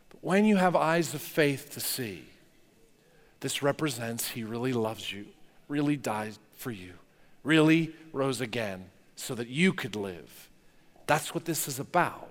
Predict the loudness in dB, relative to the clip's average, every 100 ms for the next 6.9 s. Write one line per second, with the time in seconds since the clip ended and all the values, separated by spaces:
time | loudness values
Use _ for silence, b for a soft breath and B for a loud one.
0 | -20 b b b b -8 2 4 4 2
1 | 0 0 2 4 4 0 -4 -2 -2 0
2 | 4 4 4 -2 -6 2 6 6 4 2
3 | 0 0 4 4 4 0 2 4 4 2
4 | B B B 2 6 4 2 -6 -6 -4
5 | 0 0 0 -2 0 0 0 -2 -2 -4
6 | 0 2 2 -2 -2 -4 0 0 0